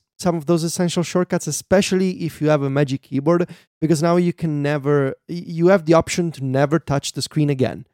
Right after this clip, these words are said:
Uh, and you, uh, and I feel we should also mention apps that, in addition to keyboard shortcuts, also support keyboard navigation. So that would be the idea of not just performing shortcuts, but actually navigating the U-, the U I from a keyboard, which of course,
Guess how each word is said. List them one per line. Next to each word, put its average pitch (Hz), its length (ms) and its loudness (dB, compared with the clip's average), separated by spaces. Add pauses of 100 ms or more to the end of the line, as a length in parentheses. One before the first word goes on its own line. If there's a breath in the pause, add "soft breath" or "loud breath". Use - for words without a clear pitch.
(320)
Uh, 131 360 0
and 156 200 0
you, 151 140 4
uh, 139 400 0
and 185 200 -4
I 175 40 2
feel 170 200 0
we 160 120 2
should 160 160 0
also 160 220 0
mention 156 420 -2
apps 156 340 -2
that, 139 220 4 (1120)
in 160 160 4
addition 175 320 6
to - 80 -6
keyboard 156 240 0
shortcuts, 151 400 -2
also 139 220 0
support 143 340 -2
keyboard 143 320 0
navigation. 135 800 -2 (320 soft breath)
So 170 100 4
that 156 160 4
would 156 140 0
be 156 120 -4
the 147 120 0
idea 143 320 2
of 135 280 2 (240)
not 208 160 2
just 269 160 -4
performing 185 460 0
shortcuts, 151 540 -2
but 135 180 0
actually 160 320 0
navigating 143 560 -2
the 127 80 -8
U-, 139 300 -2
the 135 280 0
U 131 320 0
I 135 220 2
from 139 260 -4
a 131 60 -2
keyboard, 113 500 -2 (200 loud breath)
which 220 160 2
of 226 100 2
course, 247 320 4